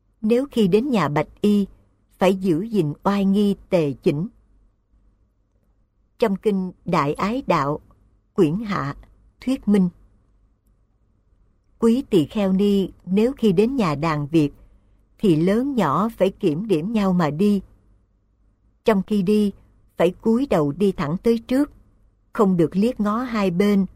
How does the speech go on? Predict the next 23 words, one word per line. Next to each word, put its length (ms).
hoặc 220
cười 300
giỡn. 320
Nếu 260
đi 160
trên 280
đường 280
gặp 220
đại 240
tỳ 320
kheo 280
và 200
sa 280
di, 320
phải 220
bình 260
đẳng 220
làm 260
lễ, 380
chào 240
hỏi 380
rồi 160
đi. 280